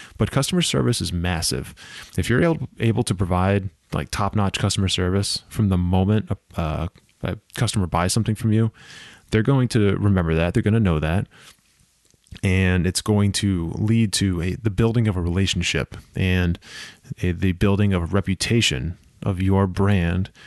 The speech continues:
and you as a seller, uh, and, and that will kind of spread naturally. So if you are a seller that just has products up on Amazon, and when people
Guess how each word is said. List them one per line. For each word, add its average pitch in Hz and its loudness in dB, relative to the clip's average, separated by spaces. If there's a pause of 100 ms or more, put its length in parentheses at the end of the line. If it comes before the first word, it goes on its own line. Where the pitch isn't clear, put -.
(240)
and 92 2
you 104 4
as 82 -2
a 82 -2
seller, 85 0 (760)
uh, 82 0
and, 92 -4
and 82 -4
that 87 -2 (120)
will 95 0
kind 101 -2
of - -4
spread 101 0
naturally. 92 -2 (120)
So 82 -4
if 95 -6
you 113 4
are 98 2 (380)
a - -2
seller 98 2
that 82 0
just - -2
has 95 -2
products 92 0
up 90 -6
on 85 -4
Amazon, 104 2 (260)
and 92 -2
when 87 -2
people 98 0